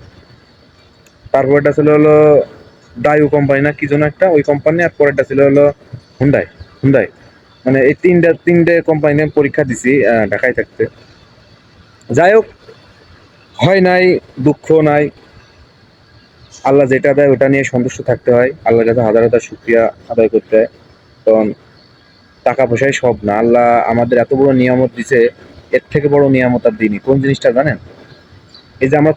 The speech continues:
চলতেছি, সুস্থ শরীরে কাজ করতেছি, খাচ্ছি দাচ্ছি, ঘুরতেছি, আল্লাহর ইবাদত করতেছি, এটাই তো সবচেয়ে বড়, আল্লাহর কাছে সবচেয়ে বড়, আহ, মানে ইটা তো এটাই, তাই না? যাই হোক,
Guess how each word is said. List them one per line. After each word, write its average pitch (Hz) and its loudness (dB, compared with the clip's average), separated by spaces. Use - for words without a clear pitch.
চলতেছি, 175 0
সুস্থ - -4
শরীরে 165 2
কাজ 151 -4
করতেছি, 147 -2
খাচ্ছি 135 -4
দাচ্ছি, 147 -2
ঘুরতেছি, 139 -2
আল্লাহর 139 2
ইবাদত 143 0
করতেছি, 156 0
এটাই 170 0
তো 196 -2
সবচেয়ে 151 -4
বড়, 113 2
আল্লাহর 120 0
কাছে 127 -4
সবচেয়ে - -4
বড়, 143 4
আহ, - -4
মানে 117 0
ইটা 139 0
তো 147 -2
এটাই, 107 0
তাই 123 0
না? 127 -2
যাই 165 2
হোক, 190 -2